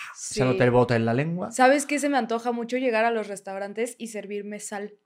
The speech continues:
Speaker 1: Y así, se me hizo agua la boca.
Speaker 2: Sal.
Speaker 1: Sal. Algo, algo,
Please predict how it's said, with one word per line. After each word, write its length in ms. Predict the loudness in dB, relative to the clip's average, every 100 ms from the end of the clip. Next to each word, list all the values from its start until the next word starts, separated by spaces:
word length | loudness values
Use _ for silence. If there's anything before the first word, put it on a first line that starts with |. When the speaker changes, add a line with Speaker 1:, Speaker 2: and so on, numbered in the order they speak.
| _ _ _ _
Speaker 1:
Y 100 | -14
así, 340 | -14 -16 -18 _ -20 -20 _
se 120 | -10
me 60 | -8
hizo 120 | -8
agua 140 | -8
la 80 | -10
boca. 240 | -14 -20 _ _ _ _ _ _ _ _ _ -16 -10
Speaker 2:
Sal. 440 | -4 -2 -2 -6 -12
Speaker 1:
Sal. 460 | -8 -6 -6 -10 _
Algo, 420 | -4 -2 2 0 2
algo, 300 | 0 0